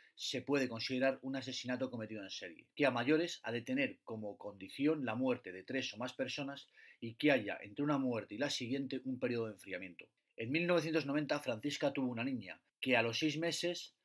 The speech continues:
su muerte pasó como natural para las autoridades. Durante las investigaciones realizadas en dos mil cuatro,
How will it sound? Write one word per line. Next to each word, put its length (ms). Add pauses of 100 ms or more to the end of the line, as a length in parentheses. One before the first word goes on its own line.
(120)
su 240
muerte 340
pasó 360
como 240
natural 400
para 160
las 180
autoridades. 680 (400)
Durante 280
las 160
investigaciones 640
realizadas 480
en 100
dos 180
mil 260
cuatro, 500